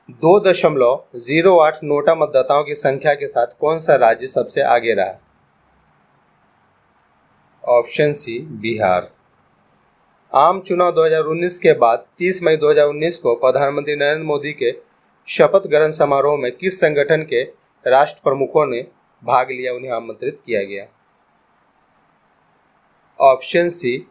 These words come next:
बिम्स्टेक। इसके अलावा और भी विदेशी मेहमान थे। बिम्स्टेक का full form है Bay of Bengal Initiative for Multi-Sectoral Technical and Economic Cooperation।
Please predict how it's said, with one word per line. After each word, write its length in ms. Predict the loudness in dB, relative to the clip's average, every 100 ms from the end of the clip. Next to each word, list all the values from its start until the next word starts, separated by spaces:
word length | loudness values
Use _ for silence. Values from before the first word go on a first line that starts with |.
| _
बिम्स्टेक। 600 | -2 -2 -2 -2 -2 -2 -6
इसके 220 | -2 2
अलावा 240 | 4 2
और 100 | 2
भी 100 | 0
विदेशी 420 | -2 -4 -4 -6 -6
मेहमान 400 | -8 -8 -10 -10
थे। 160 | -16 -18 _ _ _ _ _ _ _
बिम्स्टेक 440 | -2 -2 0 0 2
का 80 | 2
full 220 | 2 0
form 180 | 0 0
है 60 | -2 0
Bay 120 | 2
of 100 | 2
Bengal 460 | 2 0 2 2 2
Initiative 560 | -2 -4 0 2 2 0
for 200 | 0 0 -2 -2
Multi-Sectoral 920 | -2 -2 -4 -4 -2 -2 -2 0 0 0
Technical 500 | -4 -4 -2 0 2
and 140 | 0
Economic 440 | 0 0 0 -4 0
Cooperation। 640 | 2 2 2 -4 -4 -8